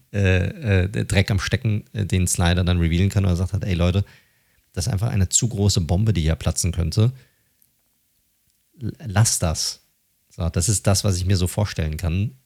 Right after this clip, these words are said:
Ähm, wobei halt Jerry auch nicht mehr der Jüngste ist, ne? Da weißt du auch nicht, wie gut kann er das wirklich noch fassen und wie gut kann er das wirklich noch greifen.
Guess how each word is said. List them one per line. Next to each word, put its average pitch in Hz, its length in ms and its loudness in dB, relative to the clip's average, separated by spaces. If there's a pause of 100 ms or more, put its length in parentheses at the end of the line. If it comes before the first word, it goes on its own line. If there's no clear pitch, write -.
(120)
Ähm, 82 440 -2 (260)
wobei 87 380 2
halt 95 360 2 (1080)
Jerry 104 400 4
auch 101 200 2
nicht 104 200 0
mehr 95 120 2
der 87 100 2
Jüngste 98 420 0
ist, 110 240 -6
ne? 95 140 2
Da 98 120 0
weißt 95 220 2
du 92 80 -2
auch 95 140 0
nicht, 101 280 0
wie 98 180 -10
gut - 320 -18
kann 98 180 0
er 101 40 2
das 101 220 -2
wirklich 101 300 0
noch 92 160 0
fassen 104 580 2
und 90 140 0
wie 90 100 -2
gut - 180 -8
kann 98 120 0
er 92 60 0
das 90 160 -2
wirklich 92 200 -4
noch 92 140 -4
greifen. 104 500 0